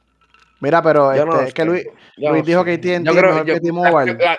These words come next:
Speaker 2: las tres letras para mí son, son inhackeables. Y por eso es que te digo que esa, <laughs> esa información está accesible. <laughs>
Speaker 1: Lu-,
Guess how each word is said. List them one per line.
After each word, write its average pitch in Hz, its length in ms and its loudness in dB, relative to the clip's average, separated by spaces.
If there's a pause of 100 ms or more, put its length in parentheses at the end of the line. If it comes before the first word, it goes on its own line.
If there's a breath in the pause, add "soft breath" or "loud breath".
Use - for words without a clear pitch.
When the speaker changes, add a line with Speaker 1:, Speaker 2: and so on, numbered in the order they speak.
(120)
Speaker 2:
las 165 200 -4
tres 185 120 2
letras 196 440 0
para 180 220 2
mí 190 240 0
son, 151 800 -10
son 139 340 -8
inhackeables. 127 680 -4
Y 120 60 -12
por 123 120 -6
eso 123 100 -6
es 127 60 -10
que 143 80 -2
te 143 120 0
digo 151 140 4
que 143 60 0
esa, 139 140 -4
<laughs> - 160 -12
esa 156 260 -2
información 190 460 2
está 180 160 0
accesible. 160 720 -4
<laughs> - 1500 -8
Speaker 1:
Lu-, 120 200 -4